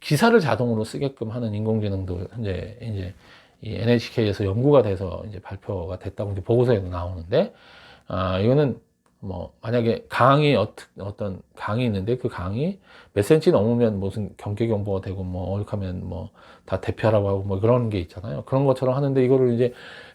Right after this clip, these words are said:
어, 기자가 이제 하면 지금 몇 센치가 넘어가지고 뭐 다 이렇게 뭐 경계가,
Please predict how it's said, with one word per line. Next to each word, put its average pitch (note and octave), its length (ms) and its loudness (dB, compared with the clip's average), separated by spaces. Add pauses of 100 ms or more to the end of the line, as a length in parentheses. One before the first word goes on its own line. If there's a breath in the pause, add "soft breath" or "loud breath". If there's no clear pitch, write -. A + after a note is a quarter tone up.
(180)
어, F#2 300 0
기자가 C3 440 6
이제 G2+ 220 -4
하면 A#2+ 340 -2
지금 A2+ 160 0
몇 G#2 120 0
센치가 A#2 340 -4
넘어가지고 G2+ 760 -2
뭐 G2+ 320 -6
다 F#2 240 -8 (160)
이렇게 G2 360 -8 (220)
뭐 F#2 240 -8
경계가, G2 560 0